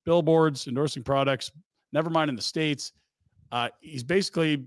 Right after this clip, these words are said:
Babe Ruth. This, this is one of the greatest athletes we'll watch in our lives. And the Dodgers and Ohtani, apparently his idea, they defer almost all the money. Now, this is genius in so many ways, Rhett. So if you're Ohtani,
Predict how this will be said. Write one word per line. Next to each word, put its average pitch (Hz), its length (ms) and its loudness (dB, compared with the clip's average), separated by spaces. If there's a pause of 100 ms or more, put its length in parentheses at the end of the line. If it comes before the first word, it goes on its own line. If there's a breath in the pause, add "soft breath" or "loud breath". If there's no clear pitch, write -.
(140)
Babe 151 220 -2
Ruth. 135 480 -4
This, 120 180 -10
this 143 220 -8
is 147 80 -4
one 156 140 2
of 139 60 0
the 131 60 0
greatest 147 540 -4
athletes 151 380 -2
we'll 135 160 2
watch 143 260 0
in 139 60 -4
our 127 100 -2
lives. 117 540 -4 (380 soft breath)
And 135 120 -6
the 127 60 -6
Dodgers 139 760 -2 (140)
and 196 240 0
Ohtani, 165 380 2
apparently 262 420 -2
his 208 300 -4
idea, 147 600 -4 (800)
they 143 100 -2
defer 170 520 0
almost 160 440 0 (360)
all 156 600 2 (200)
the 151 140 0
money. 156 500 -2
Now, 139 100 -4
this 156 140 -4
is 143 80 -6
genius 190 440 -4
in 151 80 -6
so 165 180 0
many 156 160 2
ways, 135 340 0
Rhett. 82 240 -12
So 131 120 -8
if 110 80 -8
you're 143 140 2
Ohtani, 160 540 -2